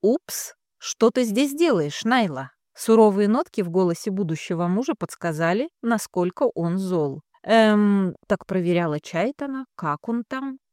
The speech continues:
«Я сам учил тебя обращаться к животным инстинктам и чувствую, когда ты делаешь это.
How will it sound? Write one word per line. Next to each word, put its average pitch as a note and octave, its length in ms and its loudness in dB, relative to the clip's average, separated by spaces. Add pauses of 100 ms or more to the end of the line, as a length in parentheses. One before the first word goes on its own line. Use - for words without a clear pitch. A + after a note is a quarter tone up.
(120)
«Я A#3 240 4
сам A3+ 340 4
учил F4 340 0
тебя F3+ 300 -2
обращаться F#3+ 600 -2
к D3+ 60 -12
животным G3+ 540 -2
инстинктам F3+ 760 -6 (100)
и C4 180 4
чувствую, F#3+ 640 0
когда F#3+ 380 0
ты E4 120 -2
делаешь G#3 600 0
это. C#3+ 500 -8